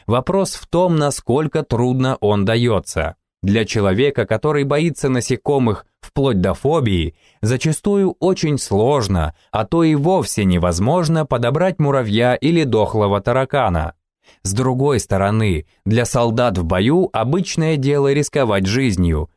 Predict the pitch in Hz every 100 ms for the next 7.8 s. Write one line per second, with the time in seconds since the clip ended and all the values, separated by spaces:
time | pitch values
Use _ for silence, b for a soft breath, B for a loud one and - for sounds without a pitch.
0 | - 117 113 110 107 - 110 - 120 101
1 | 90 82 90 85 - 139 160 139 143 -
2 | 104 95 131 165 - 151 151 151 151 143
3 | 131 - - 101 104 95 92 101 117 143
4 | 147 151 104 82 - 87 76 _ _ _
5 | B B 113 117 139 160 - 151 101 92
6 | 87 - 156 - 175 175 160 - 160 139
7 | 127 175 170 180 113 92 82